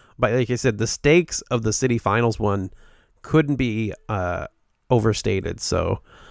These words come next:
the Coconut Climb was a really interesting one. I hope everybody remembers that it looked like a tree on either end. They'd have, like, a, a hoop that they'd use to climb up one side and skirt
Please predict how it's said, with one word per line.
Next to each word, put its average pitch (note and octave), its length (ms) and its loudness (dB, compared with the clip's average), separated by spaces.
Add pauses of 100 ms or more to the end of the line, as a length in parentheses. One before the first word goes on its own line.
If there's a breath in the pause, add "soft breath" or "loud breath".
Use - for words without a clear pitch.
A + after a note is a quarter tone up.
(1040 loud breath)
the C3 600 4 (1000)
Coconut A3 600 2
Climb B2 440 4
was A2+ 140 0
a A#2 60 -2
really G#3+ 380 0
interesting D#3+ 420 0
one. A#2 200 2
I A2+ 80 0
hope F3 260 -2
everybody C#3+ 340 0
remembers B2 440 2
that A2 220 -4 (180)
it C3+ 120 0
looked F#3+ 180 0
like F3 120 2
a B2+ 80 2
tree C#3+ 340 0
on B2 160 4
either A#2+ 300 0
end. B2+ 420 -2 (440 soft breath)
They'd B2 140 -2
have, C3 180 2
like, A2+ 160 0
a, G2 320 -2 (120)
a G#2 120 -6
hoop - 420 0 (120)
that - 120 -10
they'd B2 180 -2
use A#2+ 220 0
to G#2+ 80 -8
climb A#2 280 0
up A2+ 120 0
one A#2 160 2
side A2 420 4
and G2+ 120 -4
skirt - 440 -2